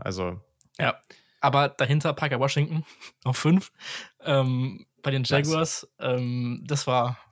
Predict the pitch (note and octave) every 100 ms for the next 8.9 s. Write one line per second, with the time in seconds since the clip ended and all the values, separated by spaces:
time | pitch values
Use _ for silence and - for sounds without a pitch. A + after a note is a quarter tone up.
0 | A2+ B2 F3 - _ - - - D3+ D#3
1 | D3+ E3 D#3+ D3 - D#3+ B2 A#2 C3+ D3
2 | _ C3 B2+ B2+ B2 A#2+ - B2+ A#2+ D3+
3 | D3+ A#2+ C#3+ - B2+ B2 B2 D#3 - -
4 | B2+ C3+ D#3 - - C3 B2 A#2+ B2 -
5 | B2 C3 C3+ A#2+ A#2+ A#2 A#2+ - - A#2
6 | A2+ C#3 B2 - B2+ B2+ B2 A#2+ - C3
7 | C3 A#2+ A#2 B2 C#3 D#3 D#3+ - - -
8 | - _ _ B2 B2 A#2+ A#2 A#2 A2+